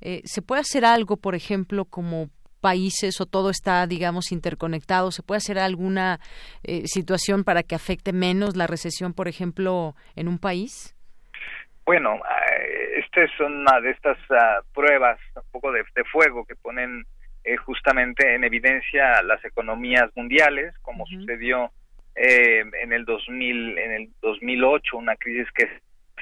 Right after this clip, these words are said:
Speaker 2: en todo el mundo y que se concentra después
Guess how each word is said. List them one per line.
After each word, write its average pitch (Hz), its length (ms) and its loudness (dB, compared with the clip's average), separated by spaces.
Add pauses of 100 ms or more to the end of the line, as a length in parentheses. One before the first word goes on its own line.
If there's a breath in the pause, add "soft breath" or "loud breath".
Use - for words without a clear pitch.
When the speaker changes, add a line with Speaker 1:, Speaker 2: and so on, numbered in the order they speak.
(380)
Speaker 2:
en 117 140 -6
todo 131 140 4
el 139 100 6
mundo 147 340 0
y 147 60 -6
que 120 140 -8
se 110 180 -10
concentra 120 800 2 (340)
después 117 480 0